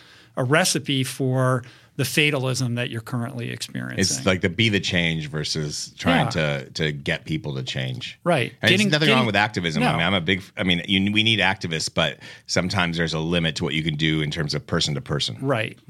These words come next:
Speaker 2: Yeah.
Speaker 1: So live your life, live your truth,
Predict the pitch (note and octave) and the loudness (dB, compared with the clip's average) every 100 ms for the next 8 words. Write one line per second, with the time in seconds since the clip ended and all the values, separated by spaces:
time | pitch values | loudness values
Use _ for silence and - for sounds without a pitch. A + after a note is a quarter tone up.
0 | C3 B2+ - D3 B2+ - - D3 F3 D3+ | -10 -8 -2 0 0 -2 0 2 2 4
1 | D#3 D#3 C#3 B2 C3+ D3+ - - _ _ | 2 4 2 2 0 -4 -10 -16 _ _
2 | _ _ _ _ _ - C3 C#3 C3 C3+ | _ _ _ _ _ -2 0 2 2 2
3 | C3+ - A#2 A#2 C3 - | 0 -2 -2 -2 -6 -14